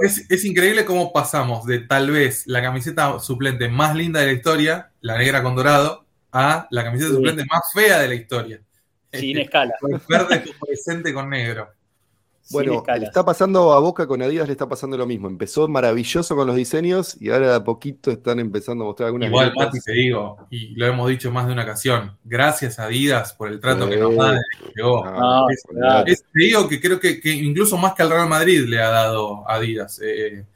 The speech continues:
Speaker 1: eh, colecciones
Speaker 3: Sí, porque
Speaker 1: de
Speaker 3: ¿cómo
Speaker 1: Reebok,
Speaker 3: innovás en el Madrid? No podés
Speaker 1: sí,
Speaker 3: innovar,
Speaker 1: más.
Speaker 3: es todo blanco.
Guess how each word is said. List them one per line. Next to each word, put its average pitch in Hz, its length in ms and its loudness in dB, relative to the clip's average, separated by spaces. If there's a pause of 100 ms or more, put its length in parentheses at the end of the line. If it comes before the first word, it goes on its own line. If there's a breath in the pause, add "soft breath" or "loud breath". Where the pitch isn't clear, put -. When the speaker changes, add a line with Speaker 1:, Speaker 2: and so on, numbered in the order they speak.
(340)
Speaker 1:
eh, 107 240 -6
colecciones 127 440 0
Speaker 3:
Sí, 131 60 0
porque 151 140 4
Speaker 1:
de - 40 2
Speaker 3:
¿cómo 208 160 4
Speaker 1:
Reebok, 196 80 4
Speaker 3:
innovás 165 360 4
en 135 80 0
el 131 80 -2
Madrid? 123 420 -2
No 143 140 -6
podés 165 220 0
Speaker 1:
sí, 147 80 2
Speaker 3:
innovar, 120 360 0
Speaker 1:
más. 101 80 -4
Speaker 3:
es 110 120 -10
todo 147 160 2
blanco. 151 360 0